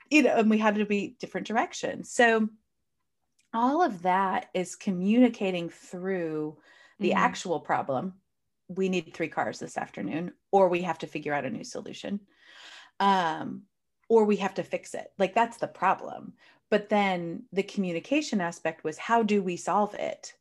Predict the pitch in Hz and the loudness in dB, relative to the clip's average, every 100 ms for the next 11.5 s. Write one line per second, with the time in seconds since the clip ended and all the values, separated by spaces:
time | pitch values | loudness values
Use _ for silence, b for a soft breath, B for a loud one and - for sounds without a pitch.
0 | - 202 170 - 202 - _ 190 175 165 | -6 0 0 0 -4 -4 _ -10 -8 -6
1 | 156 143 - 52 - - - B B 208 | -6 -8 -8 -10 -12 -14 -18 B B 0
2 | 240 277 254 247 170 - - - 208 240 | 4 6 4 2 -2 -4 -10 -4 0 0
3 | 233 - - _ _ _ _ - - _ | -2 -10 -20 _ _ _ _ -20 -20 _
4 | _ - 170 165 151 190 170 170 165 156 | _ -6 -2 -2 -2 -4 -4 -4 -6 -4
5 | 156 156 185 190 185 185 B B B - | -6 -2 0 0 0 -4 B B B 0
6 | 202 - - - - 294 370 359 311 - | 2 2 -4 -10 2 2 4 0 -2 -2
7 | 185 160 160 160 160 - - 190 175 165 | -4 -2 -4 -6 -8 -14 -10 -4 -2 -2
8 | 170 165 165 180 202 214 214 175 165 151 | -2 -4 -4 -2 0 0 -2 -4 -8 -6
9 | 151 151 156 139 135 - b b - 170 | -8 -6 -6 -6 -6 -14 b b -8 -6
10 | 151 165 170 160 151 151 _ - 160 - | -4 -4 -4 -4 -4 -8 _ -8 -2 -2
11 | - - - - | -4 -12 -16 -18